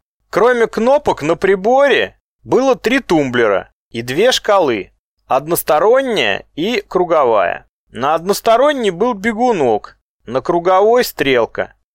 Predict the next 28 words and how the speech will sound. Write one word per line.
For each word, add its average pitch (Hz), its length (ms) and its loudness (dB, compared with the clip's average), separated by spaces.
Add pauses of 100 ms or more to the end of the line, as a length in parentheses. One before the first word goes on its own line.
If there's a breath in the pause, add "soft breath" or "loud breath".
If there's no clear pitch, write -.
Обозначения 208 840 0
на 180 160 0
них 120 280 -6
Эйхгорну 165 600 0
ничего 202 500 0
не 202 140 -4
говорили. 165 680 0 (260)
Ему 202 280 0
ужасно 240 460 0
хотелось 226 680 0
разобрать 202 720 0
устройство 208 600 -2
и 135 40 -4
посмотреть, 196 720 -2
что 165 200 -4
там 151 240 -2
внутри. 151 520 -6 (340)
Но 185 240 0
он 240 100 2
еще 233 340 -2
помнил 202 460 0
случай 208 460 -4
с 135 60 -4
дальнозеркалом. 160 1000 -2 (380)
Весьма 208 340 -2
велика 202 380 0
вероятность, 156 760 0
что 160 600 0